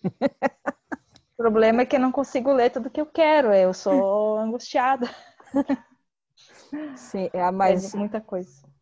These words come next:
Speaker 1: mas é um encantamento você saber que todo dia você vai sair da sua casa,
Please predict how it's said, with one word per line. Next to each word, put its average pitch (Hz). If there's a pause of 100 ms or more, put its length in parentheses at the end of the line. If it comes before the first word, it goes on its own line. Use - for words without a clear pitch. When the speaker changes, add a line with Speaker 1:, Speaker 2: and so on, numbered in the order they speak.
(120)
Speaker 1:
mas 202
é 202
um 202
encantamento 233
você 190 (360)
saber -
que 233
todo 269
dia 254
você -
vai 214
sair 220
da 208
sua 196
casa, 208